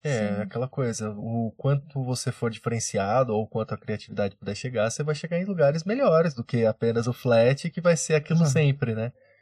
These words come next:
Speaker 1: Então, realmente, você dá mais identidade, né? Se a gente tá falando de marca, de identidade visual, isso você tá dando mais identidade quando ela tem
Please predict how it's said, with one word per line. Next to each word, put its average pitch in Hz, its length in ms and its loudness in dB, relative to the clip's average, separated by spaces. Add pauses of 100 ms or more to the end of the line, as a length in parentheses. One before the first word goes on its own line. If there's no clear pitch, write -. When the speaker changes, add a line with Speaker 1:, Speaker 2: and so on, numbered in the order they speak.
(160)
Speaker 1:
Então, 117 360 -2
realmente, 147 480 4
você 170 160 -4
dá 156 180 6
mais 156 240 2
identidade, 156 840 -4
né? 110 160 -4
Se 143 100 -6
a 147 40 -2
gente 165 80 -6
tá 180 100 4
falando 170 220 4
de 139 80 0
marca, 123 420 4
de 104 100 -6
identidade 107 460 -2
visual, 143 340 -4
isso 165 140 -6
você - 140 -12
tá 269 120 -2
dando 240 200 0
mais 185 200 2
identidade 135 640 0
quando 208 180 -2
ela 196 140 4
tem 156 320 -2